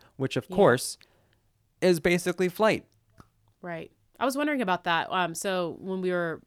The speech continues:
Speaker 2: when you put these, like, notes in here, I was like, "Oh, that makes sense." 'Cause I had always wondered why Tangled. Like, the, I mean, I get Peter Pan, but I just was always curious about Tangled. So um, so the fitness center features, uh, two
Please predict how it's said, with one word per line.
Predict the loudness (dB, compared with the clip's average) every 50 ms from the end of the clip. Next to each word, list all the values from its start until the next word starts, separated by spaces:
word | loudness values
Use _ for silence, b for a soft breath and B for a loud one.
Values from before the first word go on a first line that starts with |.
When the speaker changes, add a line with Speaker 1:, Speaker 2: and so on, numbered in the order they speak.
| _ _
Speaker 2:
when | -8 -6 -6
you | -6 -6
put | -8 -12 -12
these, | -10 -12 -12 -10 -10
like, | -10 -10 -8
notes | -6 -6 -6 -8 -8
in | -12
here, | -12 -12
I |
was | -14 -14
like, | -16 -16 -16 -16
"Oh, | -14 -12 -10 -10 -12 -14 -14 -14
that | -12 -12 -10
makes | -12 -12 -10 -12
sense." | -12 -12 -12 -14 -12
'Cause | -8 -4 -2
I | -2 -2 0
had | -2 -2
always | -2 -2 -2 -4 -4 -4
wondered | -6 -4 -4 -4 -4 -6 -8 -12 b b b b b b b b b b b _
why | -6 -6 -6
Tangled. | -6 -10 -8 -6 -6 -4 -4 -6 -6 -8 -10 -12 -8 -8
Like, | -8 -8 -6
the, | -8 -4 -4
I | -2
mean, | -2 -2 -2
I | -4 -2
get | -2 -4 -4 -4
Peter | -6 -6 -6 -6 -6
Pan, | -4 -6 -6 -4 -4
but | -6 -6
I | -6 -6 -6 -8 -12 _
just | -14 -14 -12 -12
was | -12 -10
always | -10 -10 -10 -12 -12
curious | -12 -12 -12 -12 -12
about | -14 -14 -14 -14
Tangled. | -14 -14 -12 -12 -14 -14 -14 -12
So | -10 -10 -10 -10 -14 b b b b b b b b b b b
um, | 0 0 2 2 0 -2 -6 -10 -14 _ -16 -8
so | -6 -4 -4
the | -4 -4
fitness | 0 -2 -2 0 0 -4 -4 -2
center | -4 -2 -2 -2 -2
features, | -4 -6 -6 -6 -6 -6 -6 -8 -10 -8 -6
uh, | -6 -4 -4 -4 -4 -4 -6 -8 -10 -14 -16 _
two | -14 -10 -6 -6 -4 -4 -4 -4 -4 -6 -6